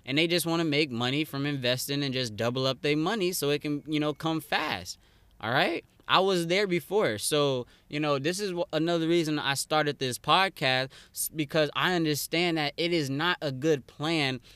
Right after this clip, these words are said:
if you don't really know the ins and outs of the stock market.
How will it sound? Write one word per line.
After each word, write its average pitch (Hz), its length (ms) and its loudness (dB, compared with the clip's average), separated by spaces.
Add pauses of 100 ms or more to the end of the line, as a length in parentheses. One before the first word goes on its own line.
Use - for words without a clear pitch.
(120)
if 131 160 -8
you 185 140 -4
don't 175 240 0
really 156 200 2
know 139 220 0
the 135 140 -2
ins 135 260 -2
and 123 160 -2
outs 127 260 -2 (280)
of 139 120 0
the 117 80 -4
stock 123 360 0
market. 110 440 -4